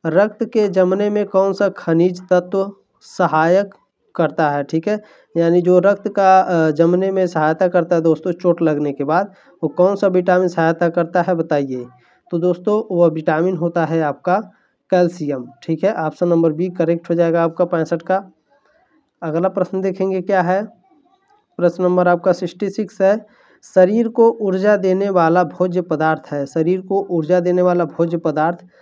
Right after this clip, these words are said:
कार्बोहाइड्रेट है। ऑप्शन नंबर ए करेक्ट है आपका।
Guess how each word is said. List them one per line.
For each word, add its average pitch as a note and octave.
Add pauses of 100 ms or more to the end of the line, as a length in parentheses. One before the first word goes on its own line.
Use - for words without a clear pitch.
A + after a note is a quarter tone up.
(280)
कार्बोहाइड्रेट E3+
है। F#3
ऑप्शन D#3+
नंबर D#3+
ए F#3+
करेक्ट D#3+
है D#3
आपका। D#3+